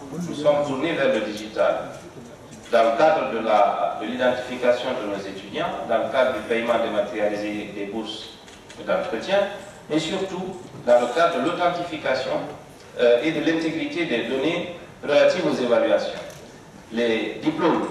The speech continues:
certificats délivrés par les institutions d'enseignement supérieur, aujourd'hui, sont sécurisés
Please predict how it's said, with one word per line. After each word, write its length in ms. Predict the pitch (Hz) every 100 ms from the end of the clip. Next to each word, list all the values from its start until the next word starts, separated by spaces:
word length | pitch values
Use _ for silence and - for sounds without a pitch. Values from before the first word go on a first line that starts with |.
| - -
certificats 680 | 143 131 139 - - 147 120
délivrés 420 | 117 117 123 127
par 300 | - 120 104
les 460 | 98 98 95 - 127
institutions 500 | 127 - - 151 131
d'enseignement 420 | 120 120 131 -
supérieur, 640 | - - 123 147 196 202 - - - - - - - - - 113
aujourd'hui, 600 | 117 135 160 196 202 - - - -
sont 380 | - 160 156
sécurisés 640 | - 170 160 151 127 156